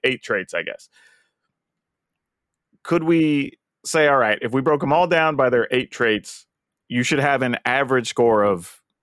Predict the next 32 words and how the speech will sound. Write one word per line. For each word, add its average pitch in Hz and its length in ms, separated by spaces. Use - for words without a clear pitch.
sixteen 110 720
just 98 280
base." 92 400
Like, 120 140
if 101 80
somebody 143 220
looked 170 200
at 147 80
your 147 120
characters 113 500
and 104 100
said, 101 280
"I 123 140
wanna 143 260
find 131 400
something 120 560
that 104 420
represents 117 640
me 107 220
or 101 120
close 123 360
to 107 120
me," 82 380
you 117 100
know, 110 120
maybe 113 300
me 120 220
adjacent 107 640
at 110 200
the 95 100
very 104 280
least, 85 380